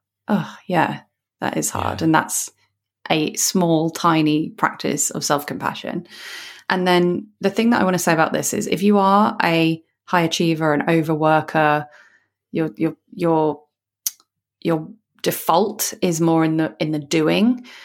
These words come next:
Speaker 1: then it is going to feel uncomfortable when you do something different to what your default mode is. The thing that I need to learn again and again and again is to be with the discomfort of resting when I need to rest.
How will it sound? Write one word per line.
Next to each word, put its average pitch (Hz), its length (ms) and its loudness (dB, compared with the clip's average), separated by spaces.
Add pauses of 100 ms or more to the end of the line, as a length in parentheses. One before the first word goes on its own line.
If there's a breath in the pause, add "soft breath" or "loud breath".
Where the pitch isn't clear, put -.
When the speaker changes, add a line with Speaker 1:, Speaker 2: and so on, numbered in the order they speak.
(220 loud breath)
Speaker 1:
then 170 500 2 (260)
it - 280 0
is 185 260 0
going 165 280 2
to 165 120 -4
feel 156 480 0
uncomfortable 170 1080 0
when 160 200 2
you 160 300 2
do 156 220 0
something 156 440 -2
different 170 600 0
to 165 140 -2
what 156 220 -4
your 160 160 -2
default - 400 -2
mode - 260 -2
is. - 320 -6 (840)
The 180 60 -4
thing 226 300 4
that 202 120 4
I 175 500 0
need 175 220 4
to 170 140 2
learn 160 240 4
again 156 300 0
and 156 120 0
again 151 240 -2
and 151 120 -2
again 160 480 0
is 170 260 0
to 160 200 -2
be 156 340 0
with 156 240 -2
the 156 100 -2
discomfort 156 640 0
of 156 180 -2
resting 151 440 0
when 147 120 0
I 143 100 2
need - 200 -2
to - 100 -6
rest. - 500 -2